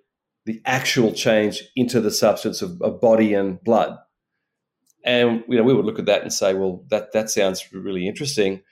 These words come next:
"What's the difference?" And I'd say, "Well, that, that is carrying the power. The, the, the substance doesn't change,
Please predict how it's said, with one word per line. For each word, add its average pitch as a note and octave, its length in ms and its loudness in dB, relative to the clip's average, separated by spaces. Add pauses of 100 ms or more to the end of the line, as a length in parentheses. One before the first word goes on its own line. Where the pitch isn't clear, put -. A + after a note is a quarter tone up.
(540)
"What's A2 240 0
the G#2 60 -8
difference?" A#2 440 -2
And G#2+ 120 -4
I'd - 160 -6
say, A2 100 2
"Well, G#2 160 2
that, B2+ 300 2
that B2+ 180 4
is A2 240 0
carrying C3+ 600 2
the A2+ 80 2
power. B2 720 0 (720)
The, A#2+ 80 2
the, - 340 -6 (220)
the G#2+ 60 -10
substance C#3 480 0
doesn't A2+ 280 0
change, G2+ 560 0